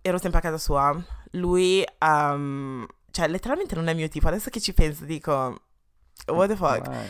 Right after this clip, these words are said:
Speaker 1: Era un pochettino più alto di me,
Speaker 2: Mhm.
Speaker 1: anche con i tacchi. Aveva,
Speaker 2: Anche con i
Speaker 1: ehm,
Speaker 2: tacchi.
Speaker 1: sì, perché è importante, eh?
Speaker 2: <laughs> No, come l'hai detto sembrava quando lui metteva i tacchi.
Speaker 1: No, eh,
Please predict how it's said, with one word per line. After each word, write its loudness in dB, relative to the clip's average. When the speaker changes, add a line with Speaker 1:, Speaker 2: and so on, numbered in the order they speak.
Speaker 1:
Era 4
un 2
pochettino 2
più 6
alto 4
di -4
me, -2
Speaker 2:
Mhm. -6
Speaker 1:
anche -2
con -6
i -8
tacchi. -10
Aveva, 8
Speaker 2:
Anche 2
con -4
i -6
Speaker 1:
ehm, -8
Speaker 2:
tacchi. -12
Speaker 1:
sì, -14
perché 0
è 6
importante, -2
eh? -2
Speaker 2:
<laughs> -8
No, 6
come 0
l'hai 2
detto -6
sembrava -2
quando -4
lui 0
metteva -4
i -6
tacchi. -4
Speaker 1:
No, 0
eh, -4